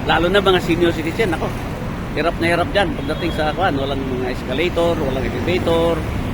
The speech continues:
walang overpass, okay? So, hanggang dito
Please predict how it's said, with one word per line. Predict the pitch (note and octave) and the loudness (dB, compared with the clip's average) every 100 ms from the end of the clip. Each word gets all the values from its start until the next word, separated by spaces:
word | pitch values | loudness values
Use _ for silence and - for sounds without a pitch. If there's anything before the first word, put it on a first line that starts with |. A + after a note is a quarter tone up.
| - C3 | -2 0
walang | D3 C#3 C3 | 0 0 0
overpass, | B2+ - - F#3 F3+ F3+ - - | 0 0 2 4 4 4 2 2
okay? | E3+ G3 G3 - | 4 4 2 2
So, | D#3+ D#3 C#3+ - - - - - - | 2 2 2 2 2 2 0 0 2
hanggang | B3 B3+ B3+ | 4 4 2
dito | B3 | 2